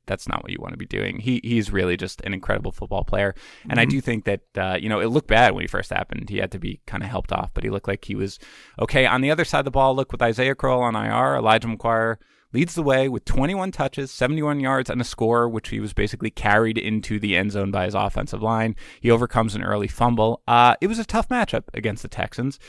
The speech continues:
Speaker 1: It's not a great matchup against the Packers next week, although it's better since Mike Daniels went on I R. Are you confident in starting McGuire as an R B two in your championship week next week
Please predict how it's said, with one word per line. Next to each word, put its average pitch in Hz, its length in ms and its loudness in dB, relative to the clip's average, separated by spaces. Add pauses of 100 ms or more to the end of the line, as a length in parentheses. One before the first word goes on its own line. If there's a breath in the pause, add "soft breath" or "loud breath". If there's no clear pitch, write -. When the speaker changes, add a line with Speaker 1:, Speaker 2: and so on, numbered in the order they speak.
(160 loud breath)
Speaker 1:
It's - 200 -4
not 147 120 6
a 127 60 6
great 113 640 2 (100)
matchup 95 460 -2
against 92 240 -6
the - 80 -8
Packers 95 400 -2
next - 180 -6
week, 110 160 -2
although 98 260 4
it's - 180 -6
better 113 360 2
since - 240 -4
Mike 95 180 -2
Daniels 98 460 0 (380 soft breath)
went 110 140 0
on 101 100 0
I 92 160 0
R. 113 140 6
Are 117 120 2
you 139 200 -2 (100)
confident 131 880 0
in 107 80 -8
starting 104 360 0
McGuire 101 440 4
as 98 140 0
an 101 100 -4
R 117 160 2
B 113 140 -2
two 98 320 -2
in 98 100 -2
your 101 140 -4
championship 95 580 -4
week 95 160 -2
next 101 240 -6
week - 220 -4